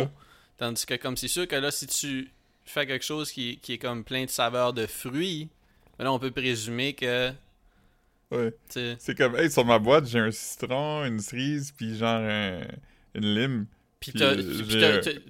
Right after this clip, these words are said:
Speaker 1: t'as exactement, <laughs> c'est ça, t'as comme, t'as des petits, des petits cerceaux avec les couleurs assignées, genre, t'as pas, t'as pas de cer-, t'as pas, t'as pas de ring que t'es comme, ah, je me demande quel fruit que ça pourrait être. <laughs> Genre,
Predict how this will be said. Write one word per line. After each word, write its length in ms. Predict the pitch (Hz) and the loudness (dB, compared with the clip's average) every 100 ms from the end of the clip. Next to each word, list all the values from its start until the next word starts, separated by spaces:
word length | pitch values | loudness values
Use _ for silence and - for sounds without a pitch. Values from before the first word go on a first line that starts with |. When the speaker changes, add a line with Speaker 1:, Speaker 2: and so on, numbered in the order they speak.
| 131 | -4
Speaker 1:
t'as 120 | 143 | 0
exactement, 540 | 131 135 143 147 135 180 | 2 2 2 2 6 6
<laughs> 60 | |
c'est 200 | 185 190 | 8 8
ça, 160 | 156 175 | 8 6
t'as 120 | 151 | 6
comme, 320 | - - 196 175 - 339 - | 0 2 2 2 -2 -2 4
t'as 140 | - | 8
des 220 | 208 - 185 | 10 10 8
petits, 280 | - 214 | 6 0
des 120 | 165 165 | 2 2
petits 100 | - | 4
cerceaux 400 | 170 151 151 185 | 6 6 6 2
avec 160 | 160 151 | 2 0
les 120 | 127 | -6
couleurs 360 | - 139 147 | 2 6 8
assignées, 600 | 139 135 - 131 135 151 151 | 6 4 0 -2 0 0 2
genre, 240 | 139 143 - - - - | 2 0 -4 -14 -16 -4
t'as 80 | 139 | 2
pas, 160 | 185 | 4
t'as 160 | 175 160 | 4 4
pas 160 | 175 165 | 4 4
de 40 | |
cer-, 280 | 185 151 147 147 160 - | 6 6 4 -2 -10 2
t'as 120 | 139 | 2
pas, 180 | 190 170 | 4 2
t'as 140 | - | 4
pas 120 | 208 | 4
de 80 | 170 | 4
ring 300 | 143 180 196 | 4 2 4
que 60 | 139 | 2
t'es 180 | 135 | 2
comme, 220 | 123 135 123 | 2 2 4
ah, 160 | 202 | 2
je 80 | 113 | 2
me 60 | 107 | -2
demande 260 | 120 151 156 | -2 -2 2
quel 280 | 147 123 | 4 4
fruit 300 | 117 135 147 | 0 -4 -4
que 40 | 147 | 0
ça 160 | 131 | 0
pourrait 560 | - 131 120 120 135 143 | 0 0 4 6 8 8
être. 120 | 131 | 6
<laughs> 120 | 147 | 0
Genre, 160 | - - | 0 -2